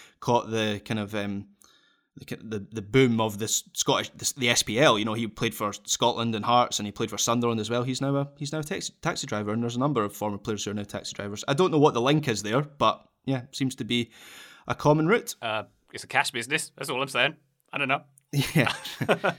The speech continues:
Speaker 2: Uh, yeah. There are, uh, Joe, did you find any, any others? I found a few others. Daniel Agger, a former Liverpool player, is a tattoo artist, has his own tattoo studio. Uh, a former Wigan player,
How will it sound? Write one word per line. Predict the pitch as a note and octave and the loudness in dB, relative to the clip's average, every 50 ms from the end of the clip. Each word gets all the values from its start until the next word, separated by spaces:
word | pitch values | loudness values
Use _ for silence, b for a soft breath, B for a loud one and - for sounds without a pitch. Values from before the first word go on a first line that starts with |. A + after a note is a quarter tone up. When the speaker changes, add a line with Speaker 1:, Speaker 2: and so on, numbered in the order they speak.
| B B B B B B | B B B B B B
Speaker 2:
Uh, | F3+ F#3+ G3+ G3+ | 6 6 6 4
yeah. | G#3+ A3 A3 | 4 4 4
There | G3 G3+ G#3 | 6 4 4
are, | A3+ G#3 F#3 G3 G#3+ | 4 6 6 6 4
uh, | G3+ | 4
Joe, | E3+ - G#3+ A3 A3+ | 4 6 6 8 6
did | G3+ G#3+ G3+ | 6 2 -2
you | G3 | 2
find | - A3+ G#3+ G#3 G#3 | 6 6 8 8 6
any, | G3+ G3+ G#3+ G#3 | 4 2 0 2
any | - G3 G3 F#3+ | 2 4 6 6
others? | G3 G3+ G3+ F#3 | 6 6 4 4
I | G3 F#3+ | 4 4
found | F3+ G3+ G3 F#3 F3+ F3 | 6 6 6 6 6 4
a | F3 | 0
few | F3 - F#3 F3 F3 | -2 -2 0 2 4
others. | E3+ E3+ E3+ E3 | 4 4 2 2
Daniel | - - F#3 F3+ F3 D#3+ D#3+ D#3+ | 2 4 4 6 6 6 6 6
Agger, | D#3+ E3 F3 F3 E3+ F3 E3+ | 6 6 4 4 2 2 2
a | D3+ C#3 C#3+ C#3 | 0 0 0 0
former | C3+ _ - D#3+ D3+ C#3+ C#3 | -4 _ -6 -6 -4 -2 0
Liverpool | C#3 C3+ C#3 C#3+ C#3 | -2 -2 -2 -6 -4
player, | - D3 C#3 C3+ C#3 | 0 4 4 4 4
is | C3+ B2+ | 2 0
a | C3 B2+ | -6 -4
tattoo | - - C#3+ C3 - D3 C#3+ C#3 | -2 0 0 0 0 -2 0 0
artist, | C#3 C#3+ C#3 - D3+ - | 2 2 0 -2 -4 -4
has | B2+ B2 | -4 -4
his | A#2+ A#2 | -4 -6
own | B2 A#2 A#2 | -6 -6 -6
tattoo | A2+ - B2+ B2 - - B2+ B2 | -6 -6 -8 -6 -6 -6 -8 -8
studio. | - - - C3 B2+ B2+ B2 B2+ B2+ B2+ C3 C3 C3 C3 B B B B B B B | -10 -10 -8 -8 -6 -6 -4 -2 0 0 2 0 0 -4 B B B B B B B
Uh, | - B2 B2+ B2+ B2+ B2+ C3 C3+ - | 2 4 6 6 6 6 4 2 0
a | C3+ B2+ | -2 0
former | - G#3 F#3+ D#3 D3+ | 4 4 4 4 4
Wigan | F#3 G3+ G3+ F#3 | 4 4 4 2
player, | E3 - C#3 B2+ B2 B2 A#2+ A#2+ C3 | 2 4 4 6 6 6 6 4 2